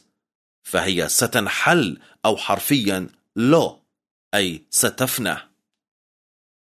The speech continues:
كيف؟ بحرارة شديدة، أو حرارة هائلة تفوق أي شيء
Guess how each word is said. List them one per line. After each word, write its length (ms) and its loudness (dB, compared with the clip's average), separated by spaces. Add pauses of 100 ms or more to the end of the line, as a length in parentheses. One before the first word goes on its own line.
(200)
كيف؟ 460 2 (840)
بحرارة 640 4
شديدة، 680 0 (380)
أو 120 2
حرارة 580 4
هائلة 560 0
تفوق 880 0
أي 260 2
شيء 480 2